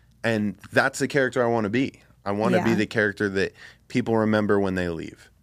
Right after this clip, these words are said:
Speaker 1: That's a fun character to play.
Speaker 2: Yeah.
Speaker 1: It's a memorable character. So I'm, I'm loving that, that little
Speaker 2: Yes,
Speaker 1: wallpaper that
Speaker 2: new,
Speaker 1: you got.
Speaker 2: new level unlocked. It also comes that, that,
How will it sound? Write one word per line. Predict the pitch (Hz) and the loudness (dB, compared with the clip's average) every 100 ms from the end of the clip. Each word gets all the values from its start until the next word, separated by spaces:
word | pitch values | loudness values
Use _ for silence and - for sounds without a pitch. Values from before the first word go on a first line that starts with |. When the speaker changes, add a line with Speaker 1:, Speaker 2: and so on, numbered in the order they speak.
| - | -4
Speaker 1:
That's | 131 - | -2 0
a | |
fun | 185 - 139 135 | 0 2 2 2
character | 131 123 113 110 | 0 -2 0 -4
to | |
play. | 90 123 92 - _ _ | -2 -2 -2 -4 _ _
Speaker 2:
Yeah. | - - 175 | -6 -4 -2
Speaker 1:
It's | 175 | 0
a | |
memorable | 120 131 156 113 90 | 2 2 4 2 0
character. | 82 80 - - 73 | -4 -6 -8 -12 -8
So | 87 | -4
I'm, | 90 104 120 - - - - - | -4 -4 -6 -12 -20 -20 -20 -8
I'm | 107 113 | -2 2
loving | 117 110 107 101 | 4 4 2 2
that, | 98 82 - | 0 -2 -6
that | 95 85 | -4 -2
little | 87 92 | -2 -2
Speaker 2:
Yes, | 87 | 2
Speaker 1:
wallpaper | 87 87 82 78 | 2 2 -2 0
that | |
Speaker 2:
new, | 196 | 2
Speaker 1:
you | 196 190 | 4 2
got. | 190 | 2
Speaker 2:
new | 196 202 202 | 2 4 4
level | 196 190 190 175 | 4 4 4 4
unlocked. | 190 180 175 175 - - - - - - - | 4 4 4 2 -4 -14 -14 -20 -20 -20 0
It | - | 2
also | 226 - | 4 4
comes | 240 226 208 | 4 4 4
that, | 220 214 | 2 4
that, | 233 226 - | 4 4 2